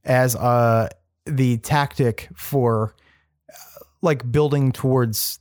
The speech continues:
this, like, more ruptural, ruptural changes. And I think so, like, the, so the goal thus far is, like, okay, we have a, there's a focal point, happens to be named Bernie Sanders. There's a campaign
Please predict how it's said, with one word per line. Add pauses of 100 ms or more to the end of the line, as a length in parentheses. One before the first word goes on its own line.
(240)
this, (180)
like,
more
ruptural, (200)
ruptural
changes.
And
I
think
so, (240)
like,
the,
so
the
goal
thus
far
is,
like,
okay,
we
have
a,
there's
a
focal
point, (600)
happens
to
be
named
Bernie
Sanders. (340)
There's
a
campaign